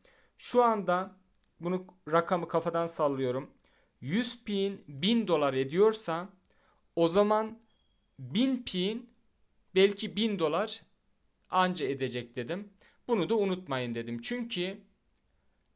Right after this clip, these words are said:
arz artmış olacak. Piyasada dolaşan pi coinlerin hepsinin kilidi açılmış olacak arkadaşlar. Ee, kripto paralarla ilgilenenler, kilitli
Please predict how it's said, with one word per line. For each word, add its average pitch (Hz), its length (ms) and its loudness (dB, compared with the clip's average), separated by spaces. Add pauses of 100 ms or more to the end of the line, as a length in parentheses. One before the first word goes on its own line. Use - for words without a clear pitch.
(100)
arz 190 520 2 (480)
artmış 156 460 0
olacak. 175 600 -2 (1200)
Piyasada 180 600 2
dolaşan 160 520 -2
pi 180 300 -6
coinlerin 143 460 -4
hepsinin 160 400 -8
kilidi 156 640 -10
açılmış 147 460 -6
olacak 107 280 -10
arkadaşlar. 113 600 -10 (420)
Ee, 160 240 0
kripto 214 320 -6
paralarla 160 600 0
ilgilenenler, 143 920 -4
kilitli 208 920 -10